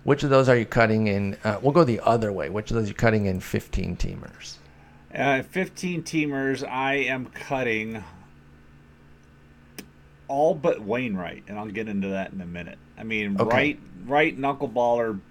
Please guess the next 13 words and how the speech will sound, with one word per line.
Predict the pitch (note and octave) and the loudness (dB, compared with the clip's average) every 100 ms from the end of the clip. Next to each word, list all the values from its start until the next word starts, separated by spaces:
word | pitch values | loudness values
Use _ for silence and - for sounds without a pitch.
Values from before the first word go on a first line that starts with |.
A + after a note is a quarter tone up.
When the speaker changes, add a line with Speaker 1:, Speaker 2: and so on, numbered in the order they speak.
| - | -12
Speaker 2:
I, | A2+ C3 A2 B2 | -4 -2 0 2
I | A#2 | 2
don't | B2 A2 | 2 2
want | A2 A2+ F#2 | 4 4 2
him. | F#2+ | -2
Speaker 1:
Easy. | |
Speaker 2:
He's | G#2 B2 | -4 -6
never | A2+ B2 A#2 | 0 0 2
on | A2 | -2
my | G#2+ | -2
fifteen. | G2+ G#2+ - G#2+ G2+ G2 - - - | -4 -6 -6 -6 -6 -6 -14 -20 -4
Glasnow, | A#2+ C#3 C#3+ | 2 2 2
Speaker 1:
Yeah. | C3+ B2+ B2 | 0 2 2